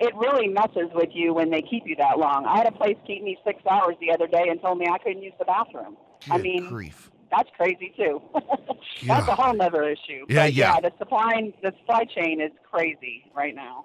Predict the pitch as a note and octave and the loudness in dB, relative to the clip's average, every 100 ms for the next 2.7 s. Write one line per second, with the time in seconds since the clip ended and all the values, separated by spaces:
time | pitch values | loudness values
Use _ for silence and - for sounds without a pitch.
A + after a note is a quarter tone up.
0 | _ B2+ D3 D3 E3+ C#3+ A2+ F3 G3 F#3 | _ 0 2 2 0 -2 -2 -2 -2 -2
1 | D3 D3+ D3+ D3+ D3 D3 C#3+ C3 A#2+ G#2+ | 0 4 4 4 0 0 0 0 -2 -4
2 | G#2 A2+ D3+ A#2+ A#2+ A#2+ | -4 -4 -6 -4 -4 -6